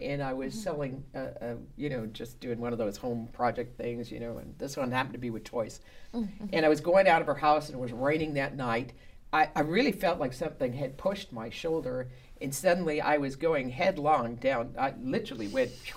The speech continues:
Speaker 1: and I was heading, and there were steep stairs. I was going, like, head first to the cement in the bottom.
Speaker 2: That's crazy. <laughs>
Speaker 1: And I called on the name of Jesus.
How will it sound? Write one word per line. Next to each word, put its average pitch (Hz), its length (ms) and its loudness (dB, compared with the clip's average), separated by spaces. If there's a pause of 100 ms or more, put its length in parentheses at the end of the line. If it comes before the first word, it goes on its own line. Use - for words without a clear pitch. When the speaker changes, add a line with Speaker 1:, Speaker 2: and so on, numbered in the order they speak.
(180)
Speaker 1:
and 156 100 -2
I 156 80 0
was 139 140 -2
heading, 160 340 4
and 131 80 -4
there 131 80 -2
were 131 60 0
steep 208 240 -2
stairs. - 320 2
I 120 80 0
was 123 100 -4
going, 131 180 -2
like, 110 180 -4
head 160 200 0
first 131 280 -2
to 131 60 -6
the - 120 -8
cement - 340 0
in 196 60 -12
the - 60 -12
bottom. 208 340 -6 (220)
Speaker 2:
That's 196 220 -10
crazy. 185 480 -6 (120)
<laughs> 202 120 6
Speaker 1:
And 254 140 12
I 175 160 12
called 196 400 8
on 147 140 6
the 127 80 2
name 135 200 -2
of 110 60 -2
Jesus. 123 440 -8